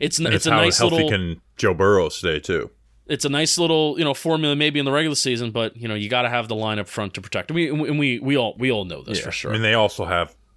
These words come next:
Speaker 2: Joe Burrow and
Speaker 1: Correct, and
Speaker 2: one of the,
Speaker 1: three
Speaker 2: the best
Speaker 1: really
Speaker 2: wide receiver trio in the N F L.
Speaker 1: Yeah, correct. Uh, next question is coming from Nico Risen.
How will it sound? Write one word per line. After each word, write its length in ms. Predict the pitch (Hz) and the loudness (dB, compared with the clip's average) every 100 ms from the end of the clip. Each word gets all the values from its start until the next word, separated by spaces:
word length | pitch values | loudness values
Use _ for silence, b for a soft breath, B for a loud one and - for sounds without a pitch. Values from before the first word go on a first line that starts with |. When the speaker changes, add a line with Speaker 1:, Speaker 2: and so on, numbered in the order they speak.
| _ _ | _ _
Speaker 2:
Joe 240 | - 85 | -2 0
Burrow 480 | 82 85 85 80 78 | 2 2 2 0 -4
and 180 | 73 - _ _ | -12 -14 _ _
Speaker 1:
Correct, 380 | - 117 85 - | -6 -4 -4 -4
and 100 | 92 | -2
Speaker 2:
one 160 | 87 | 0
of 80 | 82 | 0
the, 80 | 107 | 0
Speaker 1:
three 100 | 104 | 0
Speaker 2:
the 40 | |
best 220 | 95 92 92 | 2 2 2
Speaker 1:
really 100 | 85 | 2
Speaker 2:
wide 160 | 82 | 0
receiver 380 | 82 - 82 80 | -2 -4 -2 -2
trio 420 | - 92 82 80 | -2 -2 0 0
in 80 | 76 | 0
the 80 | 76 | -4
N 100 | 67 | -6
F 140 | 78 | -8
L. 260 | - - - _ 110 | -8 -8 -12 _ -8
Speaker 1:
Yeah, 180 | 98 | -8
correct. 420 | - - 78 - - b b b b b b b b | -6 -8 -8 -10 -20 b b b b b b b b
Uh, 340 | - 139 139 139 | 0 2 4 2
next 240 | 160 180 | 0 0
question 280 | - 190 180 | 2 0 0
is 100 | 165 | -2
coming 200 | 180 165 | -2 -2
from 180 | 165 147 | -2 0
Nico 300 | 151 156 170 | 0 2 2
Risen. 960 | 160 147 165 165 135 131 104 92 80 | 2 2 4 2 0 -2 -2 -6 -8